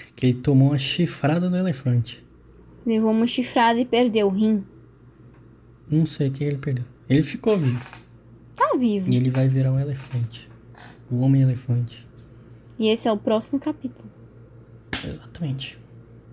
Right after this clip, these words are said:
Speaker 2: E é assim
Speaker 1: Já
Speaker 2: que se
Speaker 1: existe o
Speaker 2: faz.
Speaker 1: borboleta também. O Ienomem.
Speaker 2: Ienomem.
Speaker 1: E agora o, o homem elefante.
Speaker 2: O homem elefante.
Speaker 1: O universo
Speaker 2: E o
Speaker 1: já tá
Speaker 2: Leão Man.
Speaker 1: expandido.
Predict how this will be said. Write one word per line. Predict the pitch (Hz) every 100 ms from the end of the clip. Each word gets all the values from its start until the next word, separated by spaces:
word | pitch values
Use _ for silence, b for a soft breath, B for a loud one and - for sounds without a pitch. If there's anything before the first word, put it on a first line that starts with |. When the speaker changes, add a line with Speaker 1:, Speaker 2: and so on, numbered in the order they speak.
| -
Speaker 2:
E | 208
é | 196
assim | 202 - 120
Speaker 1:
Já | 127
Speaker 2:
que | 131
se | 143
Speaker 1:
existe | 139 -
o |
Speaker 2:
faz. | -
Speaker 1:
borboleta | 147 147 147 147 165 160
também. | 135 135 - - - - - - - B B B B - - - - - - -
O | 131 131 131
Ienomem. | 127 139 131 127 156 214 - - - - -
Speaker 2:
Ienomem. | 208 202 196 196 254 392
Speaker 1:
E | 131
agora | 131 131 135
o, | 143 151 143
o | 135 135
homem | 135 143
elefante. | 151 143 - 135 123 - - -
Speaker 2:
O | 220
homem | 202 196
elefante. | 214 240 226 202 208 - - - - - - B B
Speaker 1:
O |
universo | 127 123 131 220
Speaker 2:
E |
o | 151
Speaker 1:
já |
tá |
Speaker 2:
Leão | 151 -
Man. | 330 381
Speaker 1:
expandido. | 180 151 123